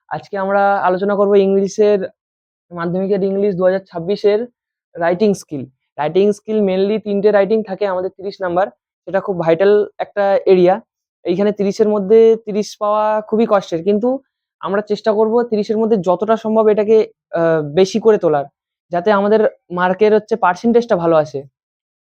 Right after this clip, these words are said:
তাই আমি তোমাদের জন্য একটা, আহ, প্যারাগ্রাফ রেডি করেছি। প্যারাগ্রাফটা হচ্ছে এইটা যে রেডি করেছি আমি, এটার ফলে তোমরা কি করতে পারবে, এই প্যারাগ্রাফটা দিয়ে তোমরা মিনিমাম কুড়িটা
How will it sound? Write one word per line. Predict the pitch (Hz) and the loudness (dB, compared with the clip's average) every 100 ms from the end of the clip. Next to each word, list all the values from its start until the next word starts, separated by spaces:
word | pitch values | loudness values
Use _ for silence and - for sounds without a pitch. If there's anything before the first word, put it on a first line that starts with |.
| _ 185 | _ -2
তাই | 196 214 185 | 2 2 2
আমি | 208 220 | 0 0
তোমাদের | 196 202 208 196 | 0 2 2 2
জন্য | 208 220 226 - _ - | 2 2 -2 -10 _ -12
একটা, | 170 - 214 208 208 _ _ _ _ _ _ - | -10 -4 0 0 -2 _ _ _ _ _ _ -4
আহ, | 165 160 160 156 - _ - | 0 2 2 0 -4 _ -6
প্যারাগ্রাফ | 180 202 208 220 185 | 0 2 4 4 4
রেডি | 208 | 4
করেছি। | 208 208 170 220 294 _ _ _ _ - | 6 4 4 -2 -4 _ _ _ _ -4
প্যারাগ্রাফটা | 175 185 208 - 220 | -2 0 -2 -2 -8
হচ্ছে | 214 - 220 | -6 0 2
এইটা | 214 208 208 208 | 4 4 4 4
যে | 196 190 | 2 2
রেডি | 180 196 214 | 2 2 4
করেছি | 214 220 | 4 4
আমি, | 202 190 247 - _ _ _ _ _ _ | 0 0 -6 -10 _ _ _ _ _ _
এটার | 190 214 214 - | 0 2 2 0
ফলে | 208 214 220 | -2 0 0
তোমরা | 202 202 208 | 0 0 0
কি | 208 | -2
করতে | 208 220 226 | -2 0 2
পারবে, | 208 202 254 - _ _ _ _ _ _ _ _ - | 2 2 -2 -4 _ _ _ _ _ _ _ _ -2
এই | 208 226 220 | 0 2 2
প্যারাগ্রাফটা | 202 214 233 233 226 | 4 4 2 2 2
দিয়ে | 175 135 127 _ _ _ 190 | 2 0 -2 _ _ _ -4
তোমরা | 214 214 196 | 0 4 6
মিনিমাম | 226 262 202 131 143 _ _ _ _ | 6 6 2 -2 -8 _ _ _ _
কুড়িটা | 226 254 254 | -2 2 2